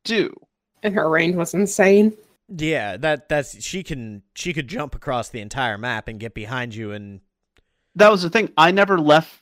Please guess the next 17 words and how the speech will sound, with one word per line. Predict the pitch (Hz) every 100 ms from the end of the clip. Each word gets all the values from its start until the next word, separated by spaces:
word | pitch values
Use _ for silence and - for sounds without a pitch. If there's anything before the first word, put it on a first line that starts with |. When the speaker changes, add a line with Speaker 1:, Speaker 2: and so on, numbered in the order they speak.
| -
Speaker 1:
like, | 151 139 -
I | 160
was | 185 165
always | 160 170 165 139
mid | 139 139 147 147
to | -
close | 139 143 131 135
range | 131 131 131
on | 95
her | 98 - _ _ _ -
when | 131
I | 131
Speaker 3:
Okay. | 123
Speaker 1:
played | 139 131
through | - 131 139
that. | 165 - _ _ _ -
Um, | 139 135 135 135